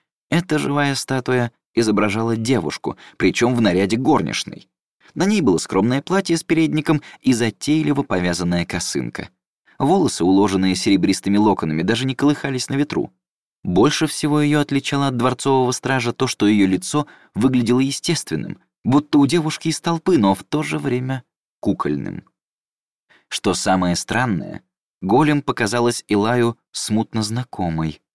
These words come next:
«Кто таковы?» сурово осведомилась девушка, поднимаясь с обломков. Роста она была невысокого, но и не маленького. Падение не нанесло ей ни малейшего ущерба. «И по какому праву явились?»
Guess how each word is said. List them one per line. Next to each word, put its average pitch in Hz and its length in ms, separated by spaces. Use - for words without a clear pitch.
«Кто 139 460
таковы?» 113 600
сурово 90 460
осведомилась 82 600
девушка, 98 480
поднимаясь 85 480
с - 140
обломков. 82 580
Роста 156 320
она 147 140
была 147 160
невысокого, 135 580
но 98 220
и 127 140
не 147 120
маленького. 85 580
Падение 117 540
не 98 140
нанесло 98 400
ей 98 140
ни 87 80
малейшего 90 460
ущерба. 90 560
«И 123 80
по 113 180
какому 127 500
праву 90 460
явились?» 101 720